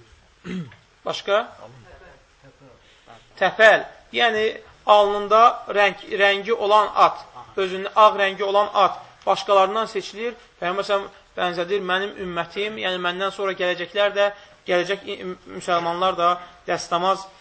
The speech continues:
əzalarından tanınacaq-, tanınacaqlar." "Və ənə, və ənə faratuhum alə həvd."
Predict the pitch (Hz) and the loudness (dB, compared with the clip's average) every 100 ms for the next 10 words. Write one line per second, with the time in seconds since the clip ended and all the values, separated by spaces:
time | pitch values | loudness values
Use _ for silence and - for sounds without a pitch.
0 | _ _ 175 160 165 160 160 160 160 170 | _ _ -2 2 4 4 4 2 0 0
1 | 175 - - - 170 160 175 175 - 160 | -2 -12 -14 -2 -2 0 0 -2 -4 -8
2 | 160 156 175 - 156 143 - - _ _ | -6 -4 -4 -2 0 -2 -6 -20 _ _
3 | _ _ _ _ _ _ _ _ _ _ | _ _ _ _ _ _ _ _ _ _
4 | _ _ _ - - _ 160 180 196 196 | _ _ _ -20 -20 _ 0 2 4 4
5 | 185 - - - _ _ _ _ _ - | 2 0 -8 -20 _ _ _ _ _ -20
6 | _ _ _ _ _ _ _ - 101 - | _ _ _ _ _ _ _ -14 -14 -14
7 | 170 180 - 180 175 196 196 180 214 208 | -20 -16 -8 -2 0 2 0 0 -2 -2
8 | 185 180 170 - _ _ - 170 165 - | -4 -6 -6 -12 _ _ -2 0 0 0
9 | 196 165 | -2 -2